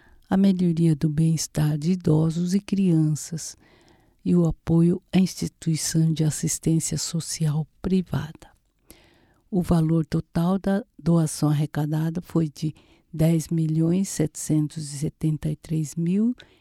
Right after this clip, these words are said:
e oitocentos e trinta e quatro ienes. Mais informação, Nagano Ken Kyoudo Bokin Kai, Iidashi Kyoudo Bokin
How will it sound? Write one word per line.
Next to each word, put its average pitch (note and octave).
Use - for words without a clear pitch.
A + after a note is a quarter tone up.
e F#3
oitocentos F#3
e F3+
trinta F3
e D3+
quatro F3
ienes. D3
Mais E3
informação, D#3+
Nagano E3+
Ken D#3
Kyoudo F3
Bokin E3
Kai, D3
Iidashi E3+
Kyoudo D#3+
Bokin E3